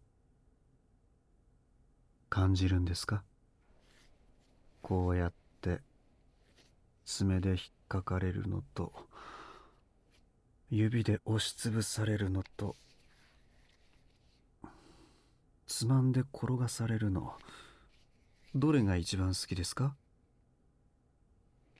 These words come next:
ん？答えないと、いつまで経ってもやめてあげませんよ。わからない。そ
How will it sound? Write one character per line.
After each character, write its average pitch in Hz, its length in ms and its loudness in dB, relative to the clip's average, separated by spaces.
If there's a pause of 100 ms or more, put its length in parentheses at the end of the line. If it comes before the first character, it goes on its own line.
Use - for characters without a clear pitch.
(300)
ん？ 143 220 -6 (1800)
答 113 400 0
え 107 60 4
な 95 140 4
い 82 80 0 (120)
と、 78 320 -2 (1300)
い 104 100 -2
つ - 160 -2
ま 90 100 2
で 82 120 -4
経 82 120 -4
っ - 40 -6
て - 180 -6
も 82 120 0
や 85 120 2
め 95 140 2
て - 120 -2
あ 95 120 2
げ 95 80 2
ま 92 120 2
せ 90 220 0
ん 82 80 2
よ。 87 240 2 (2500)
わ 87 140 -2
か 151 180 -2
ら 147 100 0
な 87 160 -4
い。 - 100 -20 (1200)
そ 117 440 -2